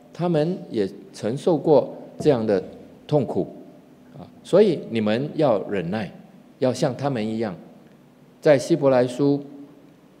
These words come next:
十二章第二节也说，我们更重要的要仰望为我们信心创始成终的耶稣。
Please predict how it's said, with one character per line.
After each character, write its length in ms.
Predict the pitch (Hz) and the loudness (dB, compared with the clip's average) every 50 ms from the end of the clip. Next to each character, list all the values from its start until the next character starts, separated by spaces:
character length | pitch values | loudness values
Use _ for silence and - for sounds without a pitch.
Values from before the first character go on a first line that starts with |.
| - - _ _ - - - - - - - | -20 -20 _ _ -20 -20 -20 -20 -20 -20 -20
十 240 | - - - 120 139 | -14 -4 2 4 6
二 100 | 156 135 | 6 6
章 300 | 123 147 135 135 135 135 | 4 2 0 0 -2 -2
第 160 | - 143 131 | 0 2 4
二 80 | 127 120 | 4 4
节 280 | - - 107 104 113 107 | 2 2 0 0 2 2
也 140 | 90 80 | 0 -2
说， 320 | 82 - - 110 107 110 107 107 - - - - - - - _ _ _ _ _ - _ _ _ _ _ _ _ _ _ _ _ - _ _ _ _ _ _ _ _ | -2 -2 0 0 0 0 -2 -4 -10 -18 -20 -20 -20 -20 -20 _ _ _ _ _ -20 _ _ _ _ _ _ _ _ _ _ _ -20 _ _ _ _ _ _ _ _
我 80 | - 92 | -10 -8
们 120 | 90 101 110 | -8 -4 -2
更 160 | - 135 113 | -2 -2 -2
重 200 | 104 127 117 107 | -2 -2 -2 0
要 140 | 107 101 95 | 0 -2 0
的 240 | 87 90 85 - - - | -2 -2 -4 -4 -6 -8
要 340 | - 120 113 107 104 95 - - | -4 0 0 2 2 0 -2 -4
仰 260 | 98 92 82 82 87 | -4 -4 -4 -2 0
望 260 | 104 120 110 90 80 - - - - | 0 0 0 -2 -4 -10 -14 -8 -2
为 160 | 113 107 95 | -2 0 0
我 140 | 85 85 82 | -2 -4 -4
们 200 | 82 85 90 95 | -6 -6 -8 -8
信 280 | - - - 123 107 104 | -10 -8 -8 -8 -8 -8
心 380 | - - 117 113 113 117 117 - - - - - _ | -6 -6 -6 -6 -6 -8 -12 -16 -20 -20 -20 -20 _
创 280 | - - 139 117 92 85 | -12 -8 -8 -6 -6 -8
始 240 | - - - 85 78 | -10 -10 -10 -10 -10
成 300 | - - 92 87 98 104 | -10 -10 -8 -8 -8 -4
终 240 | - 123 117 117 | -2 -2 -2 0
的 100 | 107 95 | 0 0
耶 200 | 90 98 104 104 | 0 2 0 0
稣。 280 | 98 - - 107 98 98 | 0 -2 -4 -6 -6 -6